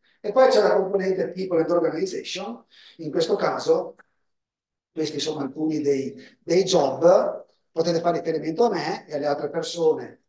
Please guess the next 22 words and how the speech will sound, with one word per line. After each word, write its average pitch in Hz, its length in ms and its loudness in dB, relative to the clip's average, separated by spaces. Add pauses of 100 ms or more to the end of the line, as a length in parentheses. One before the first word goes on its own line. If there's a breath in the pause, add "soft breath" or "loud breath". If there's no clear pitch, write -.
(180)
che 139 180 -6
ruotano 143 480 0
attorno 143 300 -6
al 135 60 -2
mondo 143 320 -4
H 139 240 -8
R 156 100 -6
e 139 40 -2
organizzazione, 131 1000 -4
che 143 120 -2
immagino 120 680 -4
un 139 160 -6
po' - 380 0 (140 loud breath)
conoscete. - 540 -4 (180)
Ultimissima 190 520 2
cosa, 294 600 4 (1600)
che 185 100 -2
cosa 220 260 6
faremo 190 260 2
il 165 60 -2
primo 147 220 -6
marzo? - 800 -8